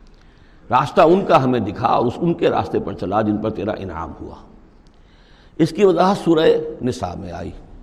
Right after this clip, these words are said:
«ومن یطع اللہ والرسول فاولئک مع الذین انعم اللہ علیہم من النبیین والصدیقین والشہداء والصالحین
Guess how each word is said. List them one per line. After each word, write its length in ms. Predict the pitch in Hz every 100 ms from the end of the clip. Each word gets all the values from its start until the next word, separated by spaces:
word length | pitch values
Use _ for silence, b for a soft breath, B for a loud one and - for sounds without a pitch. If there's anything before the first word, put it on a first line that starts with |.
| - - b b b b
«ومن 220 | 117 151
یطع 240 | 170 165 156
اللہ 280 | 151 147 160
والرسول 500 | 147 127 127 156 147 -
فاولئک 480 | 120 117 131 -
مع 180 | 123 110
الذین 460 | 123 123 110 120 135
انعم 320 | 107 113 113
اللہ 180 | 101 101
علیہم 520 | 123 117 90 101 131
من 140 | 104
النبیین 760 | 110 98 90 101 101 90 127 -
والصدیقین 960 | - - - 107 80 95 - 110 120
والشہداء 800 | 95 85 - - 87 87 87 104
والصالحین 800 | 98 87 - - - - - 55